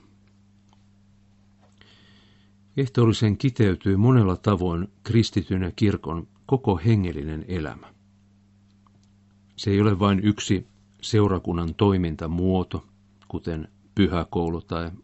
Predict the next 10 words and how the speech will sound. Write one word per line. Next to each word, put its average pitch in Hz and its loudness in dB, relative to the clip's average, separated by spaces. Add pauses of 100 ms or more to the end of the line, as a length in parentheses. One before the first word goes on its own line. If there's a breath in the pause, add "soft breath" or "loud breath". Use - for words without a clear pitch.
(120)
raamattupiiri. 92 -4 (2250 soft breath)
Ehtoollinen 104 2
on 135 2
monella 113 4
tavoin 92 0
kirkon 92 0
elämän 98 0
keskus. - -4 (2000)
Tämä 98 2
nä-, 92 0